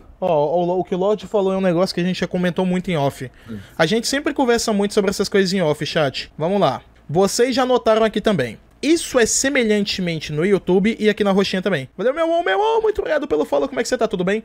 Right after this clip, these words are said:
Speaker 1: Ele citou o Japeta. Pra quem só faz Genshin é complicado, por isso é bom diversificar igual o Japeta. Ele streama Genshin no começo e meio da atualização e quando o jogo começa a exau-, exaurir de-, ele, ele joga outras coisas, beleza.
Speaker 2: Exaurir.
Speaker 1: Só que cê notou uma coisa? Que toda vez que ele muda de jogo,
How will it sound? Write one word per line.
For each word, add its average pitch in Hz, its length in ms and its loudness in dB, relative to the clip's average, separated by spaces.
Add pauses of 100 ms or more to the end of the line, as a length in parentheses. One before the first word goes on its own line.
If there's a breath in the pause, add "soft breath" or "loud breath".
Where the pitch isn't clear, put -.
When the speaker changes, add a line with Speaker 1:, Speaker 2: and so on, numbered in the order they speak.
(120)
Speaker 1:
Ele 196 140 0
citou 226 240 0
o 220 40 2
Japeta. 165 420 0
Pra 220 120 0
quem 330 140 -2
só 320 140 0
faz 214 160 2
Genshin 202 220 -2
é - 20 4
complicado, 208 440 0
por 180 140 -4
isso 240 160 2
é - 20 6
bom 220 120 0
diversificar 220 420 0
igual 202 160 2
o 214 40 0
Japeta. 208 460 -2 (140)
Ele 196 240 2
streama 254 420 0
Genshin 214 280 0
no 220 100 4
começo 277 480 0
e 285 80 -2
meio 254 180 2
da 233 60 2
atualização 226 480 0
e 240 60 -2
quando 240 180 -2
o 226 80 0
jogo 190 340 0
começa 180 520 0
a 147 420 2 (100)
exau-, 170 460 2
exaurir 156 540 0
de-, 175 260 2
ele, 165 260 0
ele 185 200 0
joga 208 160 4
outras 214 240 2
coisas, 147 180 2
beleza. 147 420 2
Speaker 2:
Exaurir. 160 460 2
Speaker 1:
Só 277 240 0
que 285 120 0
cê 320 220 2
notou 240 420 0
uma 196 180 -2
coisa? 139 560 -2 (100)
Que 208 140 0
toda 339 380 0
vez 240 200 2
que 247 80 -2
ele 226 140 2
muda 208 360 2
de 175 160 -2
jogo, 151 540 -2